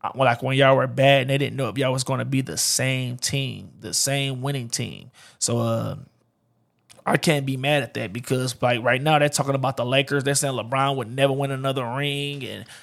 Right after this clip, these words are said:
they're saying all this. And if, uh, next year the Lakers go to the finals and win it all, what,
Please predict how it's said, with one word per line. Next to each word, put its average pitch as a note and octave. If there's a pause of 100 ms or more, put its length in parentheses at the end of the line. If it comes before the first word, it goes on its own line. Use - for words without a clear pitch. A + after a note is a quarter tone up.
(100)
they're -
saying C3+
all C3
this. C#3
And E3+
if, B2+
uh, B2
next C#3
year C#3+
the B2+
Lakers D3+
go C#3+
to D3+
the D3+
finals - (520)
and D3+
win F#3+
it F#3+
all, F#3
what, F#3